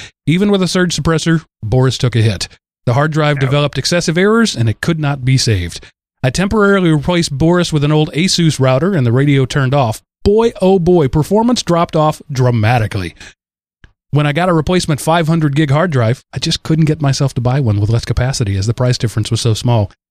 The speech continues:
Speaker 1: I discovered that I P cop hadn't been updated for a year and a half. As I was looking around on the internet, I found so many people were recommending P F sense. I downloaded P F sense and installed it. I must say it was the easiest thing I ever did. I was up and running in minutes.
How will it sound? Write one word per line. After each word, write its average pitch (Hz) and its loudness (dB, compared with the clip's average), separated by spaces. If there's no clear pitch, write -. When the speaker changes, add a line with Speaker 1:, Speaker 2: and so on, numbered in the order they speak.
Speaker 1:
I 143 0
discovered 185 0
that 170 0
I 185 0
P 208 0
cop 175 -2
hadn't 202 2
been 175 2
updated 170 0
for 151 0
a 147 4
year 175 0
and 208 -2
a 165 0
half. 196 -4
As 120 0
I 123 2
was 113 0
looking 139 -2
around 131 2
on 131 2
the 127 2
internet, 160 0
I 127 0
found 131 0
so 165 0
many 160 0
people 165 0
were 135 4
recommending 151 0
P 202 -2
F 233 -4
sense. 104 -4
I 104 -4
downloaded 131 0
P 151 2
F 143 0
sense 170 -2
and 139 2
installed 160 0
it. 247 -6
I 135 0
must 180 0
say 214 0
it 202 0
was 143 2
the 185 -2
easiest 233 2
thing 226 0
I 214 2
ever 233 2
did. 214 2
I 127 2
was 131 2
up 156 -2
and 156 2
running 143 2
in 135 0
minutes. 113 -2